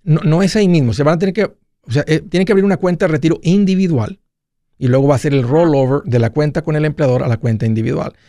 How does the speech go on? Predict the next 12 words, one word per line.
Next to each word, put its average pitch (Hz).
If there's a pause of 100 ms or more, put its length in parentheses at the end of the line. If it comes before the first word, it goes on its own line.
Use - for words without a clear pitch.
Mi 156
recomendación 160
es 147
que -
vayan 143
con 139
un 143 (200)
asesor 123
financiero 135
para 117
evitar 113
errores. 107